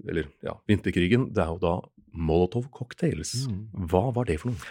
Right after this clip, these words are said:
Speaker 2: Ja, det er jo en veldig også en, en, en, en interessant, eh, historie. Det er ikke så mange som kjenner til, eh, til den historien. Eh, men dette er jo en, eh, en historie om at man fra finsk side da måtte, eh, på en måte finne fram til måter å stoppe de,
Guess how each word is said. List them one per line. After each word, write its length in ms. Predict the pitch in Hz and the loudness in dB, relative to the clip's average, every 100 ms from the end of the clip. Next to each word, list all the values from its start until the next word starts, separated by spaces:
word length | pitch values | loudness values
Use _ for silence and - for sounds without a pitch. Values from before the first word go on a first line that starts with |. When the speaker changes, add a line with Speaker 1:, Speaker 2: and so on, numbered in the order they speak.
| - 117 | -8 0
Speaker 2:
Ja, 80 | |
det 100 | 123 | 8
er 60 | 175 | 10
jo 40 | |
en 80 | 147 | 10
veldig 180 | 139 147 | 8 4
også 240 | 139 147 131 | 2 0 -2
en, 160 | 143 | -2
en, 180 | - 131 127 | -2 0 0
en, 260 | 127 117 131 | 0 -2 0
en 120 | 131 | 2
interessant, 640 | 135 123 131 - 131 110 113 | 2 2 0 2 4 2 -2
eh, 180 | 120 117 | -4 -2
historie. 460 | 123 143 190 135 | -2 0 2 2
Det 40 | 127 | 0
er 40 | |
ikke 120 | 131 123 | -2 -2
så 80 | 131 | -2
mange 140 | 139 | 0
som 160 | 156 120 | -2 0
kjenner 240 | 131 131 | 0 0
til, 300 | - 165 123 113 | 0 0 2 -2
eh, 180 | 113 117 | -4 -2
til 160 | 160 120 | 0 0
den 180 | 120 | 0
historien. 540 | 117 110 135 120 131 160 - - - - | -2 -2 -2 -2 -2 -4 -8 -18 -20 -4
Eh, 260 | 143 135 147 | 4 6 6
men 200 | 139 139 | 4 4
dette 380 | 156 151 - 196 | 4 2 4 6
er 220 | 156 156 | 6 8
jo 120 | 160 135 | 8 6
en, 220 | 123 123 | 4 2
eh, 680 | 127 127 127 123 123 127 123 | 0 0 0 -2 -4 -6 -4
en 120 | 123 | 2
historie 640 | 123 139 - 180 127 120 117 - | 4 4 4 4 4 2 0 0
om 280 | 143 131 131 | -2 -2 -4
at 220 | 127 - | -8 -8
man 280 | 135 131 123 - _ - | -8 -8 -8 -14 _ -2
fra 100 | 160 | 4
finsk 360 | 180 156 - | 6 6 2
side 340 | - 127 139 127 | -2 0 2 4
da 160 | 156 160 - - | 4 2 -6 2
måtte, 340 | 151 156 - | 4 4 4
eh, 320 | 156 127 113 110 | 6 6 4 -2
på 160 | - | -2
en 80 | 123 | -2
måte 320 | 127 - 143 127 120 120 120 92 92 80 - | 0 2 4 4 2 -4 -10 -14 -16 -20 -14
finne 440 | - 160 147 160 | 4 4 6 2
fram 260 | - 156 123 | 2 0 0
til 160 | 147 | -4
måter 380 | 135 127 139 143 | -4 -4 -6 -4
å 80 | 123 | -4
stoppe 480 | - 143 - _ 175 | -2 0 -2 _ 6
de, 240 | 131 120 | 8 8